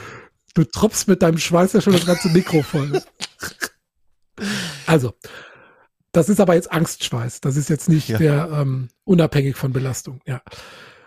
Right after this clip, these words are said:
Speaker 1: Haben Sie Einschlaf- oder Durchschlafstörungen?
Speaker 2: Wie oft denn?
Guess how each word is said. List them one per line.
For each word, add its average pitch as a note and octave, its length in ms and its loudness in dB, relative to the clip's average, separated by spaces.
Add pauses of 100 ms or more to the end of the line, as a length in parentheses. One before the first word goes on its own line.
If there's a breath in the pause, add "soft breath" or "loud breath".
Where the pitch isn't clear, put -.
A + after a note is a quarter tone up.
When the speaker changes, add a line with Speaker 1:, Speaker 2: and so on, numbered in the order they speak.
(120)
Speaker 1:
Haben G3 280 2
Sie G#3 200 0
Einschlaf- G#3 540 2
oder E3+ 320 2
Durchschlafstörungen? B2 1200 -2 (2250)
Speaker 2:
Wie G2 220 -4
oft A#2+ 240 -2
denn? D2+ 240 0